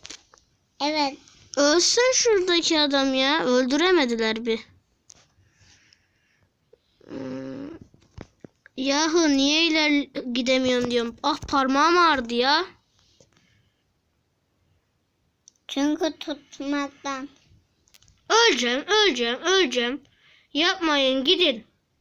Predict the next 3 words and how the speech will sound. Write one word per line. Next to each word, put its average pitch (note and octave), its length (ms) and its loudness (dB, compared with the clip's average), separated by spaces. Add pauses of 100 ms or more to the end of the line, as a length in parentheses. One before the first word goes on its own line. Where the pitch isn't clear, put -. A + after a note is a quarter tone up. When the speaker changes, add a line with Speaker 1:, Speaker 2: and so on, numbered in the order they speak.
(400)
Speaker 1:
Aa, D#4+ 640 0 (420)
güzel. G#4 640 2 (1200)
Speaker 2:
Eh. D#4 200 0